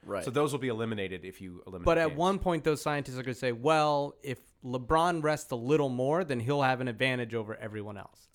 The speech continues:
Speaker 2: You might be right.
Speaker 3: Eventually,
Speaker 1: Right.
Speaker 2: You might be right.
Speaker 3: like,
Speaker 2: It's
Speaker 3: no
Speaker 2: a
Speaker 3: ma-, it doesn't matter.
Speaker 2: It's a slippery sl-, it's a
Speaker 3: It's
Speaker 2: slippery
Speaker 3: always
Speaker 2: slope.
Speaker 3: gonna be the case.
Speaker 2: If whatever those
Speaker 3: Someone
Speaker 2: two words
Speaker 3: will
Speaker 2: are, that's what it
Speaker 3: always,
Speaker 2: is. Slippery
Speaker 3: yeah,
Speaker 2: slope.
Speaker 3: someone will
Speaker 1: Probably just
Speaker 3: always
Speaker 1: rest the players, I guess. That's probably
Speaker 2: Yeah.
Speaker 3: <laughs> Yeah.
Speaker 2: So here's my solution, okay? Let me run it by
Speaker 3: Okay,
Speaker 2: you
Speaker 3: what do you
Speaker 2: guys. I think
Speaker 3: got?
Speaker 2: it's perfect. Um, you take the player who's resting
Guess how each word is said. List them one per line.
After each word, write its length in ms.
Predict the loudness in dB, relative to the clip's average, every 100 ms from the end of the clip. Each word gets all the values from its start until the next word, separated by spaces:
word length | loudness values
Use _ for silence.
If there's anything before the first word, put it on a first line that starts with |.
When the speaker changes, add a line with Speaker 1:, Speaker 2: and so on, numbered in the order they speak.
| 0
Speaker 2:
You 20 |
might 0 |
be 60 | 6
right. 100 | 6 8
Speaker 3:
Eventually, 400 | 6 8 6 4
Speaker 1:
Right. 160 | 2 6
Speaker 2:
You 80 |
might 140 | 4 6
be 40 |
right. 100 | 6
Speaker 3:
like, 180 | 6 8
Speaker 2:
It's 100 | 8
Speaker 3:
no 60 | 6
Speaker 2:
a 40 |
Speaker 3:
ma-, 40 | 4
it 120 | 4
doesn't 240 | 4 4
matter. 240 | 2 0 0
Speaker 2:
It's 120 | 0
a 60 | 0
slippery 460 | 0 -2 -2 -2
sl-, 200 | -4 -8 -12
it's 100 | -4
a 40 | -2
Speaker 3:
It's 80 | 0
Speaker 2:
slippery 200 | 6 8
Speaker 3:
always 180 | 8 4
Speaker 2:
slope. 80 | 2
Speaker 3:
gonna 120 | 0
be 100 | 0
the 100 | -2
case. 160 | -2 2
Speaker 2:
If 80 |
whatever 220 | 4 4 6
those 100 | 6
Speaker 3:
Someone 180 | 6 6
Speaker 2:
two 40 |
words 100 | 6
Speaker 3:
will 80 | 8
Speaker 2:
are, 60 | 8 8
that's 140 | 6
what 100 | 4
it 20 | 0
Speaker 3:
always, 160 | -2 -6
Speaker 2:
is. 80 |
Slippery 220 | -2 -2 -2
Speaker 3:
yeah, 40 |
Speaker 2:
slope. 140 | -4 0
Speaker 3:
someone 320 | 0 0 0
will 100 | 6
Speaker 1:
Probably 180 | 8 8
just 80 | 6
Speaker 3:
always 120 | 6
Speaker 1:
rest 200 | 6 4
the 80 | 0
players, 340 | 2 2 0
I 100 | -2
guess. 240 | -2 -4
That's 200 | -6 -10
probably 240 | -8 -4 0
Speaker 2:
Yeah. 140 | -2 -2
Speaker 3:
<laughs> 100 | -10
Yeah. 200 | -8 -8 -8
Speaker 2:
So 220 | -4 0 0
here's 160 | 0
my 100 | 0
solution, 400 | -2 -6 -10 -8
okay? 240 | -8 -4 -4
Let 100 | -2
me 60 |
run 140 | -2 -2
it 60 |
by 80 | -2
Speaker 3:
Okay, 20 |
Speaker 2:
you 40 | -2
Speaker 3:
what 40 |
do 40 | -2
you 40 |
Speaker 2:
guys. 100 | -2
I 40 | -4
think 100 | -6
Speaker 3:
got? 20 |
Speaker 2:
it's 80 | -8
perfect. 400 | -10 -12 -14 _ _ _ _ _ 0
Um, 680 | 2 4 2 0 -4 -10 -16 _ _ _ _ _ _ _ _ _ _ -12
you 80 | -4
take 180 | -2 -2
the 80 |
player 260 | -2 -2 -2
who's 160 | -2 -8
resting 300 | -16 -20